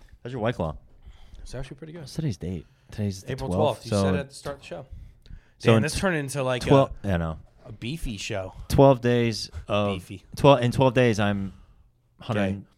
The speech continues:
Speaker 2: Gay.
Speaker 1: no. Why's that funny?
Speaker 2: I don't know.
Speaker 1: Hundred twenty days sober. Isn't that crazy?
Speaker 2: Wow.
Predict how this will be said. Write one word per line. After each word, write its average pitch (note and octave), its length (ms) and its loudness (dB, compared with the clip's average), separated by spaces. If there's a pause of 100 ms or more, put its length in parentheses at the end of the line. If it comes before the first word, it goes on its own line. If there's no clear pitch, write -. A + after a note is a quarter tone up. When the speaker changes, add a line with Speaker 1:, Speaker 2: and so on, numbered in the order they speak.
(440)
Speaker 2:
Gay. G2 100 -6
Speaker 1:
no. F2 180 -4 (680)
Why's B2 140 -2
that D3+ 100 -6
funny? A2 300 -10 (260)
Speaker 2:
I D3 40 -16
don't F#3+ 160 -12
know. F3+ 220 -10
Speaker 1:
Hundred C#3 240 6
twenty C#3 180 6
days A#2 220 0
sober. G#2+ 400 -2 (140)
Isn't D#2+ 200 6 (680)
that A#2+ 140 2
crazy? D#2+ 260 -8
Speaker 2:
Wow. G#2+ 560 -4